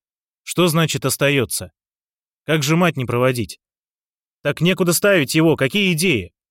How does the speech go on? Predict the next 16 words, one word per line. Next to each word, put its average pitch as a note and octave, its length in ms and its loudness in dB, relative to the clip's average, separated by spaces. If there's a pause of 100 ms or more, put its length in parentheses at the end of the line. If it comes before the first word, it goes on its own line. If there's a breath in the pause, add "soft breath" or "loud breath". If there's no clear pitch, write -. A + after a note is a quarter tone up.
(720)
Что C#4 220 0
может C#3 240 0
случиться? - 560 -8 (640)
Все B3+ 200 2
самое G#3+ 320 0
страшное F3+ 460 0
уже C#3+ 160 0
случилось, C3 640 -4
но C3+ 100 -4
бедный F3+ 380 -6
парень, D3+ 480 -2
кто G3 180 -6
теперь F3+ 280 -4
за E3 140 -4
ним F3 180 -2
присмотрит? E3 640 -6